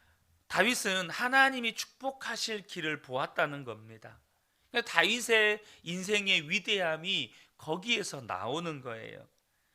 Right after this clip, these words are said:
어떻게 다윗은 그럴 수 있었을까요?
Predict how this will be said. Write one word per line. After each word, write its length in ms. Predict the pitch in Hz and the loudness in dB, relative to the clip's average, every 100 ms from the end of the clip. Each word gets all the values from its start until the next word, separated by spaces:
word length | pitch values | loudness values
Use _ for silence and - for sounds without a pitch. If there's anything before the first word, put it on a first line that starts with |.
| _ _ | _ _
어떻게 460 | - 262 262 254 226 | -2 2 2 4 2
다윗은 800 | 160 143 165 185 - 143 139 185 - | 2 -2 -2 -6 -6 -6 -8 -14 -10
그럴 260 | 170 170 | -4 -4
수 420 | 165 - 147 135 - _ - | -4 -8 -8 -10 -14 _ -16
있었을까요? 880 | 113 196 208 160 - 123 110 110 | -8 -6 -6 -12 -14 -14 -12 -14